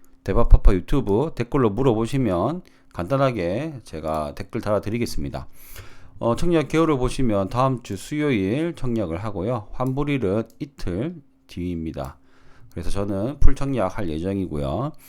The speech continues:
주식 계좌 개설은 일월 십칠일까지 다 만드시면 됩니다. 그런데 전부 다 만드실 필요는 없고, 케이비, 대신, 신한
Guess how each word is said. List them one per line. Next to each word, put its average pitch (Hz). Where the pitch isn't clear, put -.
주식 139
계좌 123
개설은 139
일월 139
십칠일까지 131
다 95
만드시면 95
됩니다. 92
그런데 113
전부 170
다 139
만드실 92
필요는 156
없고, 127
케이비, 135
대신, 113
신한 120